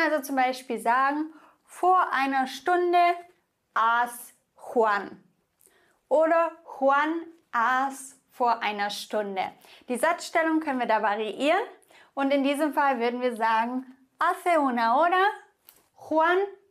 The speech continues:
comió. Comió wäre indefinido, die Vergangenheit. Okay? Ich kann auch sagen, vor drei Tagen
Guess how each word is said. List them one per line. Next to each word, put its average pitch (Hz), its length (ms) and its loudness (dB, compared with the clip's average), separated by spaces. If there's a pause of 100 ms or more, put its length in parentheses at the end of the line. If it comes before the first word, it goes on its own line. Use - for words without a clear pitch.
(280)
comió. 302 800 2 (720)
Comió 311 440 4 (440)
wäre 262 300 2
indefinido, 220 1080 -4 (220)
die 254 100 -6
Vergangenheit. 196 880 -6 (400)
Okay? 320 320 0 (3250)
Ich 359 160 -2
kann 330 160 0
auch 277 220 0
sagen, 254 680 -2 (120)
vor 294 240 2
drei 226 300 -2
Tagen 330 560 0